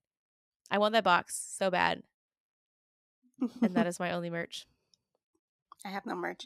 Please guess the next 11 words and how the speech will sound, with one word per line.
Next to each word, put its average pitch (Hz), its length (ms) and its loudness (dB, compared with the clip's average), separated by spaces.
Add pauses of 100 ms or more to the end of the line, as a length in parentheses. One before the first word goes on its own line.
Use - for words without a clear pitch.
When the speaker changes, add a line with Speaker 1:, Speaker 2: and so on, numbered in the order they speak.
(120)
Speaker 2:
I 185 80 -4
just 180 180 -6
want 170 140 0
it 160 100 -6
to - 60 -16
be 175 180 -8
animated 170 500 -6 (260)
because 233 360 -14
it's 240 220 -10
so 254 200 -6
pretty. 277 680 -8